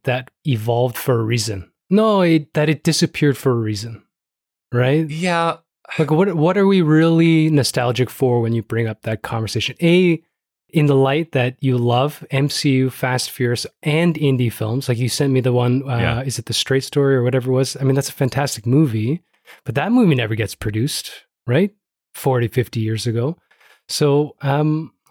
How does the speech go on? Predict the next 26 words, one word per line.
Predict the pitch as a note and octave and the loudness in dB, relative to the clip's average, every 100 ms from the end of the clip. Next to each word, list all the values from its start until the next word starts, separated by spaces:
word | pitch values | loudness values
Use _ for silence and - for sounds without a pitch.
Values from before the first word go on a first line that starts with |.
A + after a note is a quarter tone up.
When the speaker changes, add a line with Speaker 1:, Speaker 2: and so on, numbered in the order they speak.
| - | -2
Speaker 1:
I | |
don't | B3+ D4+ | 2 4
know, | A#2+ | 2
Kyle. | G3 - C#3+ | -4 -6 -2
Like, | G3+ A3 | 0 2
what | C4 | 4
are | |
you | C#4+ | 4
really, | A#3 A3+ A#3 A3+ | 6 4 4 2
what | F#3+ E3 A3 | 2 2 4
are | |
you | C#4+ | 4
asking | E3 F#3+ G#3+ - D3 | 2 -2 -4 0 -2
for | - A#2+ G2+ | 0 -6 -4
here? | A#2 A2+ A#2+ - _ | -6 -8 -10 -14 _
I | D3+ | 0
mean, | E3+ F3 | 4 4
we, | F3 - - - - | 2 0 -10 -12 -12
<laughs> | - - F#3 - | -12 -4 -4 0
we, | E3+ F#3+ | 0 2
we | F3+ D3 - - | 2 2 -2 -6
Speaker 2:
I, | B2+ E3 G3 | -2 -2 -4
I'm | D3 D#3+ | -4 -6
kind | - D#3+ G3+ | -6 -6 -2
of | B3 | -2
asking, | F3 D#3 - D3+ C#3+ | -2 -4 -4 -4 -4